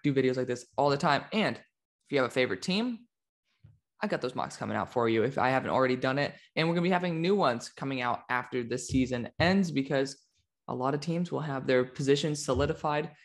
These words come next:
and then that's gonna be a fun one to update, and then we might even bring on some co-stars. So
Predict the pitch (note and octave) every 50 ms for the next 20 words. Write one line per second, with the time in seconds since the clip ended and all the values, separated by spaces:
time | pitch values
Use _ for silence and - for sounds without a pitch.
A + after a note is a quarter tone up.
0 | _ _ _ B2 B2+ B2 A#2+ A#2 A#2+ A#2+ A#2+ - - B2+ A#2+ A2 A2 A2 - -
1 | - _ _ _ - C3+ C#3+ C#3+ - D3 C#3 C3+ C3+ B2+ B2 A#2+ B2+ - - -
2 | - B2 B2+ - C3+ B2+ A#2+ - - C3 B2+ B2 B2 B2 B2 B2+ B2+ B2 A#2+ A#2+
3 | A#2 A#2 A#2+ A#2 A#2 A2+ - A#2+ A#2 A2+ G#2+ - - A#2 A2+ B2 C#3 - - -
4 | A2 - - - - C#2 C2 - - - - - D#3 C#3 -